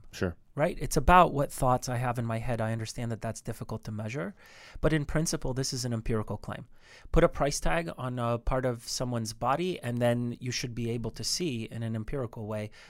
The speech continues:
Speaker 2: whether or not their attitudes change towards their body.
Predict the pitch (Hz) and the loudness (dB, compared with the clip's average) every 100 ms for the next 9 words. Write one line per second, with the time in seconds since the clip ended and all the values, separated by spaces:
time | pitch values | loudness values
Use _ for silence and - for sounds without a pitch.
0 | - 120 127 120 113 113 110 110 104 117 | -8 -2 0 0 -2 -4 -4 -4 -4 -4
1 | 113 - 107 98 - 113 104 - 110 104 | -4 -6 -8 -8 -8 -6 -6 -8 -10 -8
2 | 104 95 92 - | -10 -8 -8 -8